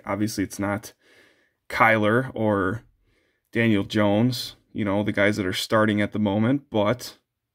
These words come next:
you just never know with this guy. So that's a good hit.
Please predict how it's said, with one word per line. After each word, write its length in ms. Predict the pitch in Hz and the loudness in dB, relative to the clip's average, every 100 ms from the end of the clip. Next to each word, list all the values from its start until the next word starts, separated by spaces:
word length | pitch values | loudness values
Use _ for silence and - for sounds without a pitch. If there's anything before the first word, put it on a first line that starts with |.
| _ _ _ _ _ _ _ _ _ | _ _ _ _ _ _ _ _ _
you 180 | - 104 | -4 -2
just 220 | 98 - | -2 -2
never 220 | - - | -4 0
know 160 | 104 147 | 0 0
with 180 | 120 - | 0 -2
this 160 | 143 | -4
guy. 340 | - - 120 143 - _ _ _ _ _ _ _ _ | -2 -2 0 -2 -8 _ _ _ _ _ _ _ _
So 160 | - 107 | -6 -4
that's 180 | 107 | -4
a 40 | 120 | 0
good 180 | 120 131 | 0 2
hit. 280 | 165 - | 2 0